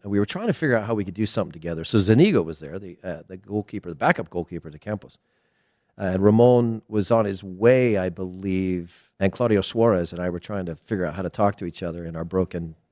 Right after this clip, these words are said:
language, Spanglish. And Campos was there, and this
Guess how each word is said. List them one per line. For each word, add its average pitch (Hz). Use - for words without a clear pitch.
language, 87
Spanglish. 87
And 107
Campos 156
was 87
there, 73
and 92
this 95